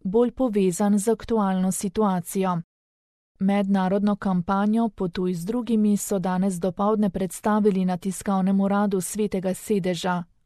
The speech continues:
Govorili so kardinal Luis Tagle, predsednik Caritas Internationalis, sestra Norma Pimentel,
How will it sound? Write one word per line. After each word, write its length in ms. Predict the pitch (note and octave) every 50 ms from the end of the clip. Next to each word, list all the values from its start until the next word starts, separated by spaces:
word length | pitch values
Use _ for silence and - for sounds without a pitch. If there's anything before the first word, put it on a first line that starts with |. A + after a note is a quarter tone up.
| _ _
Govorili 600 | G3+ F3+ G3+ F3 F#3+ F#3+ F#3 G3 G3 F#3+ F#3+ F#3+
so 300 | - - - F#3+ F#3 F#3
kardinal 760 | - - G#3 F#3+ F#3+ F3 G3 F#3+ F#3+ F#3+ G3 G3+ G3+ G3+ G3
Luis 400 | F#3 F#3 F#3 F3+ F3 E3 - -
Tagle, 500 | - G#3+ G#3 A3 A3 G3+ A3 G#3+ G#3 G#3
predsednik 800 | _ _ - A#3 A3 - - G#3+ G#3 G3 G#3 G#3+ G#3 - - _
Caritas 560 | - G#3+ G#3 G#3 G#3+ G3+ - G#3 G#3 - -
Internationalis, 1200 | A3+ G3+ G3+ - G#3+ G3+ G3+ G3+ G3 - - A3 G#3 G3+ G#3 G3+ G#3 G#3 G#3 G3+ G3+ - - - - - - - - - - - _
sestra 720 | - - - A3+ G#3+ A3 A3 G#3 - - A3+ G#3+ G#3 G#3 -
Norma 500 | - G3+ G3 G3+ G3 G3 F#3+ G3+ G#3+ G#3+
Pimentel, 760 | G#3 - G#3 F#3 F#3 F3+ F3+ F3+ F3+ - - F#3+ F#3 G3+ A3